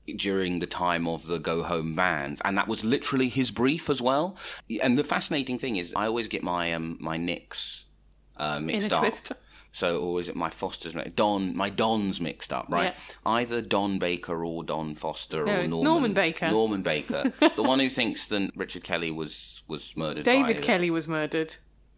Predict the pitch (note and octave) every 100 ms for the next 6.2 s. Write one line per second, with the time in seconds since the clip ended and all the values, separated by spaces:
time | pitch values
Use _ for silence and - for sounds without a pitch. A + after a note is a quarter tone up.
0 | _ _ _ - - C#2+ - - - A#3+
1 | - D#3 - - E3+ E3+ - D#3+ F#3 D#3+
2 | F3+ - E3 F3+ F3 E3 D#3 C3 C#3 C3
3 | A#2+ G#2+ - F#2+ - C#2 G2 - G#3+ A#3+
4 | A#3 G#3+ G#3 - D3+ D3+ - G3 G#3+ A2+
5 | A2+ - A#2 A#2+ D#3+ - C#3 B2+ A2 F#2+
6 | F2+ F#2